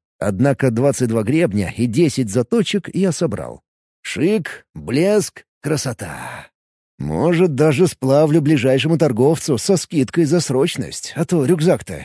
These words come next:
не резиновый. «Парни, выезжайте потихоньку, я расчистил дорогу.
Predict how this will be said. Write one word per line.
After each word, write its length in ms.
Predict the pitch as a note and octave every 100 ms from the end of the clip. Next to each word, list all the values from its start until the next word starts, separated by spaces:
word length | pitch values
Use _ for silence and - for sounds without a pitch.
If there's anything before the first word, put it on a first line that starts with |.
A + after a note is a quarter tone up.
| G#2
не 160 | C3+
резиновый. 640 | B2 G2+ D#3 G3 D#2 - _ _ _ _ _
«Парни, 760 | B2 F3 F#3+ G3+ G#3+ C#3 D2 _
выезжайте 680 | - D#3 F#3 E3+ A3+ G3 E3+
потихоньку, 720 | C#3+ D#3+ A3 G#3 A#2+ C#2+ -
я 180 | A2 F3+
расчистил 480 | F#3+ D#3+ G#3+ F3 D3+
дорогу. 520 | D3 E3+ B2 D2 B1